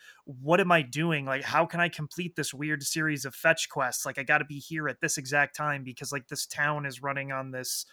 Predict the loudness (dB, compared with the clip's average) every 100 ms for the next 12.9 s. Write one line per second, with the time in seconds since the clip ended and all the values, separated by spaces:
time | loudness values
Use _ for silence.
0 | -20 -14 -4 -2 0 0 0 -2 -4 0
1 | 4 4 2 0 0 0 4 4 4 2
2 | 4 4 4 0 -2 -4 -6 -12 -4 0
3 | 2 4 2 0 -4 -4 -4 -2 -2 -4
4 | -4 -6 -2 -2 -2 -2 -2 0 0 2
5 | 0 -2 -6 -8 -10 -8 -8 -6 -8 -6
6 | -4 -4 -6 -12 -8 -6 -6 -10 -12 -12
7 | -10 -6 -4 -4 -8 -18 _ _ _ -4
8 | -2 -2 -2 -2 0 6 6 6 4 2
9 | 0 0 4 6 8 6 4 2 2 0
10 | 0 -2 -4 -4 0 2 2 0 -6 -6
11 | -4 -4 -2 -2 -2 -4 -6 -4 -2 -2
12 | -2 -6 -10 -8 -6 -2 -2 -4 -14